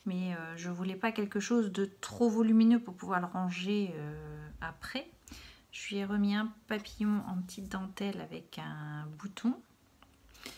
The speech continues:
Et là, sur la tranche, donc, euh, voilà, vous voyez les lettres, j'ai mis un rose plus foncé et le rose plus clair, donc, euh, toujours, euh, les peintures, euh, pailletées là,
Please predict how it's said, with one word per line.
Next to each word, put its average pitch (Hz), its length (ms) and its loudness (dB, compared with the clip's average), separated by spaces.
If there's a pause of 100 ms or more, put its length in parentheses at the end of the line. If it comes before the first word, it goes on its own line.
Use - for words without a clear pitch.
(380)
Et 302 140 0 (540)
là, 214 200 -4
sur 277 240 -4
la 185 140 -2
tranche, 208 640 -4 (420)
donc, 185 520 -8
euh, 170 300 -12 (500)
voilà, 185 640 -4 (100)
vous 202 180 -10
voyez 202 240 0
les 208 100 2
lettres, 196 520 -4 (200)
j'ai 196 300 -2
mis 214 260 2
un 220 140 2
rose 220 240 0 (120)
plus 208 120 -4
foncé 202 580 -4
et 226 80 2
le 208 100 2
rose 226 220 0
plus 180 220 -10
clair, 233 340 0
donc, 190 360 -2
euh, 175 60 -6
toujours, 226 600 0
euh, 165 500 -10
les 170 80 -12
peintures, 185 460 -4
euh, 160 280 -10 (140)
pailletées 175 400 -8
là, 247 80 -2